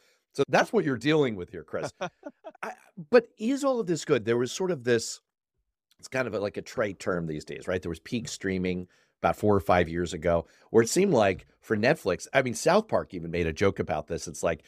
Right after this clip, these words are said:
Speaker 1: you'd call up Netflix and they'd say, "Hi, Netflix, you're greenlit.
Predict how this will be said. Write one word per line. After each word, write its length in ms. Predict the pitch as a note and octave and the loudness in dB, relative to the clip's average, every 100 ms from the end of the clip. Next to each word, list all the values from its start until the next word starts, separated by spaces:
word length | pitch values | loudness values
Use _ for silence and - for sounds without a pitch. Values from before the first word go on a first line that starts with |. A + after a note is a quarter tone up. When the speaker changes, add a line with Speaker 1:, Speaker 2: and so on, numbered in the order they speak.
| _ | _
Speaker 1:
you'd 200 | - A2 | -2 -2
call 240 | - C3 C#3+ | 6 8 8
up 140 | B2 | 8
Netflix 440 | A2+ A#2+ - G#2 - | 4 4 2 0 -2
and 80 | |
they'd 120 | F#2+ F#2 | -8 -2
say, 260 | G2+ G2 - _ _ | 0 0 -4 _ _
"Hi, 340 | - G3+ F3+ | 4 6 6
Netflix, 520 | F3 C#3+ - B2 - - | 4 2 2 0 0 -2
you're 120 | C#3 | -4
greenlit. 540 | C3 D#3 G3+ B2 C#3 | 0 -2 2 2 2